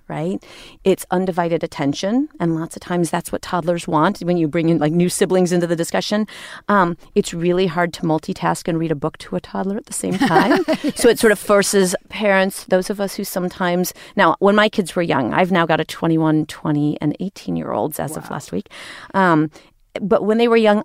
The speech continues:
Speaker 1: I didn't have the temptation of cell phones, right? Like, we didn't have all the smartphones and everything else.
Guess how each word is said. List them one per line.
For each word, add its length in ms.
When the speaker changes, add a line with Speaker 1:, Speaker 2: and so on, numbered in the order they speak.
Speaker 1:
I 120
didn't 280
have 540
the 100
temptation 500
of 80
cell 220
phones, 480
right? 220
Like, 180
we 80
didn't 200
have 260
all 120
the 80
smartphones 640
and 100
everything 320
else. 180